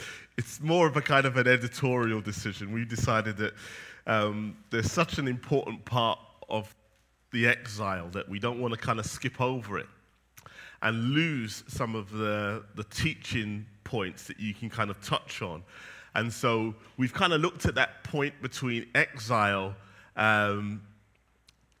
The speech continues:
'cause it goes from exile to eternity, but the exile to Emmanuel,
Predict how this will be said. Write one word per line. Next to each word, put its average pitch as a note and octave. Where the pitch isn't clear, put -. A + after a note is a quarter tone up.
'cause B2
it B2+
goes C3+
from B2
exile B2+
to A#2+
eternity, G#2
but F#2+
the A#2
exile D3
to C3+
Emmanuel, B2+